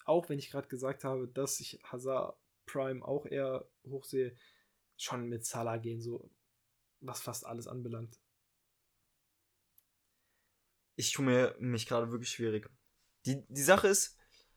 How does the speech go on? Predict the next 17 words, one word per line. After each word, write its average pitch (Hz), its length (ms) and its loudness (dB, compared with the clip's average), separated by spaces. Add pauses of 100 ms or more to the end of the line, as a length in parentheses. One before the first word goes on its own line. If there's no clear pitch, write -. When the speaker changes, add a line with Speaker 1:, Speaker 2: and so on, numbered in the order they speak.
(760)
Speaker 2:
die 135 180 0
Zahlen 180 400 10
haben 160 140 0
wir 147 80 2
natürlich 135 320 2
jetzt 123 180 2
nicht 143 240 -2
parat 117 400 2
aus - 140 -2
den 113 160 2
Jahren, 110 460 2 (300)
weil 113 540 4 (1160)
hätte 127 240 4
man 127 180 4
vielleicht 127 280 2
recherchieren 127 480 2
können, 156 260 0